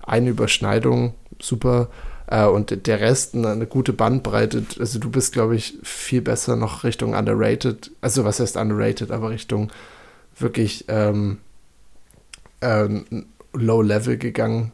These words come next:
während ich dann mit S G A schon ein bisschen drüber geschwappt hab. Aber das f-, fand ich auch gut, dass das bei dem Segment jetzt so rausgekommen ist. Äh, es, es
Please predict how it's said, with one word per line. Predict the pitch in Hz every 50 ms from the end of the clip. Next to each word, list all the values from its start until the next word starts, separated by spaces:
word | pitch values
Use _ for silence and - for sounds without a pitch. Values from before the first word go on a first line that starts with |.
| -
während | - 110 110 107 107 107
ich | - 110 - -
dann | 110 104 104
mit | 104 101 -
S | - 107 - -
G | - - 104 78
A | 104 107 107 107 107 110 120 - - - - - - - - -
schon | - - - 110 104
ein | 101
bisschen | 98 107 - - 117 110
drüber | 110 110 113 110 117 110
geschwappt | 104 113 110 104 - - 117 117 - -
hab. | - 104 - -
Aber | - 120 123 147 143 131 - - - - - -
das | 123 110 - - - -
f-, | - 80 98 - - - - - - - - - - -
fand | - - - - - 113 127 120
ich | - -
auch | 113 - -
gut, | - 131 131 -
dass | 135 - -
das | - 131 - -
bei | - 120
dem | 113 117
Segment | 110 117 110 113 113 113 113 113
jetzt | 117 107 -
so | 110
rausgekommen | 101 113 123 117 - - 117 - - 117 113 117
ist. | 113 113 107 - - -
Äh, | 110 110 110 117
es, | 113 113 - -
es | 107 107 - - - - - - -